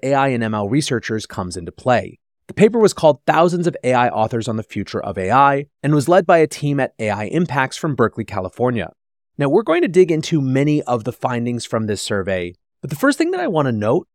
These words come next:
is how much the big banner headline statistic is serving as a Rorschach test for how people think about A I X risk in general. So, for example, The New Scientist writes,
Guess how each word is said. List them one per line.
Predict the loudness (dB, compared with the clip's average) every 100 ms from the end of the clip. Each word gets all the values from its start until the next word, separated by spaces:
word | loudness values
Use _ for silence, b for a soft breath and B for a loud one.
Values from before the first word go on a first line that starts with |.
| _ _ -2
is | 0 0
how | -4 -4 0 2
much | 2 2 2 -2 -10 -8
the | -4 -4
big | 2 2 2 -2
banner | 0 0 -2
headline | -2 -2 0 0
statistic | -2 -4 -4 -4 -4 -4 -8 _ -4
is | -2
serving | 2 0 2 0
as | 0
a |
Rorschach | 0 2 2 2 -2 -2
test | 0 0 0
for | -4
how | -2 -2
people | -2 -6 -10
think | -6 -6
about | -4 -4 -4 -4
A | -2
I | -2 -2
X | -4 -8 -6
risk | -8 -6
in | -10
general. | -2 0 0 -4 -8 _ _ _ _
So, | 0 2
for | 2 2 0
example, | 4 4 4 -2 -10 _ _
The | 2
New | 2
Scientist | 2 2 2 0 -2 -4 0
writes, | 2 2 -4 -10